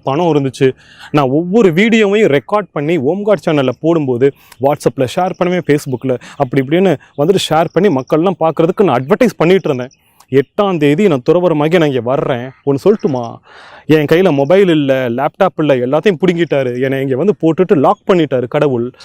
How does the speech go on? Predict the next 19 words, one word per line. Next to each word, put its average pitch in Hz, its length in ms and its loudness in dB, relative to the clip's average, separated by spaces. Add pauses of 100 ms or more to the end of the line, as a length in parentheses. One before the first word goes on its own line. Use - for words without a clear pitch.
(100)
லாக் 180 280 0 (120)
பண்ணிட்டு 156 680 0 (500)
பகவான் 202 640 2
அட்வர்டைஸ் 180 600 0
பண்றாரு. 123 440 0 (260)
அடேங்கப்பா! 147 1500 -2 (460)
நான் 175 600 2
அட்வர்டைஸ் 220 400 -2
பண்றேன் 202 280 2
ஒவ்வொரு 175 300 2
வீடியோவுக்கும். 160 1080 -2
நான் 147 140 0
சொல்றேன், 160 480 -4 (260)
நான் 151 300 0
இங்க 151 320 2
வரும்போது 175 800 -2 (160)
அந்த 131 180 -4
ஓம்காட் 190 560 -2
சேனல்ல 156 200 -2